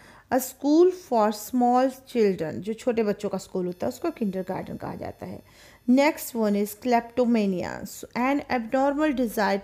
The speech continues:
to steal, यानी कि छोटी-छोटी चोरी की चीज़ें चुराने की जो हैबिट होती है उसको kleptomania कहा जाता है। Next one is linguist, one who knows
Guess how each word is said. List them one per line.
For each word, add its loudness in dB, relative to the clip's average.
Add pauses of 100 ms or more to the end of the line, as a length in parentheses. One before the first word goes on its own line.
(100)
to -2
steal, -4
यानी 0
कि -6
छोटी-छोटी -2
चोरी 2
की -6 (600)
चीज़ें 2
चुराने 2
की -4
जो 0
हैबिट -2
होती -6
है -4
उसको -12
kleptomania -2
कहा -8
जाता -12
है। -14 (560)
Next 2
one 2
is 4 (440)
linguist, 2 (220)
one 2
who 0
knows 2